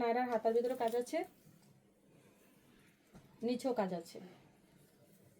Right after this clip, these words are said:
পুরাটা আলিয়া কাট। তোমরা ছাইড দিয়ে সেলাই করে দিলে গোল কামিজ হয়ে যাবে। ছাইড দিয়ে সেলাই যদি খুলে দাও, তাহলে হবে কি?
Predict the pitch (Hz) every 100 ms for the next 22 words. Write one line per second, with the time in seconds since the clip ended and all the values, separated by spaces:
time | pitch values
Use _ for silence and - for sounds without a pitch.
0 | - - - - - - - - - -
1 | - - - - - - - 269 277 294
2 | 247 214 208 170 - - - _ _ -
3 | - 254 262 254 254 233 233 277 277 262
4 | 269 277 277 277 285 330 - - - -
5 | 247 254 269 269 285 285 285 302 277 240
6 | 214 262 262 254 254 254 285 277 - -
7 | - - 254 262 349 427 - - 247 254
8 | 269 254 269 349